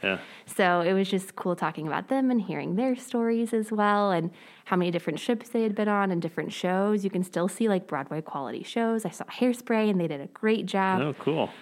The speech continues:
Speaker 2: Um, so my, again, my husband's family is super, super into that. It's great. I liked it a lot,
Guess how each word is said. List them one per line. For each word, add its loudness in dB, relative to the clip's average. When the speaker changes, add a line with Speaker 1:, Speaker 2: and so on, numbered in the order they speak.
Speaker 2:
Um, 4
so 4
my, 2
again, 0
my 0
husband's 2
family 2
is 0
super, 0
super -4
into 0
that. 2
It's -2
great. 2
I 0
liked 0
it 0
a -2
lot, 0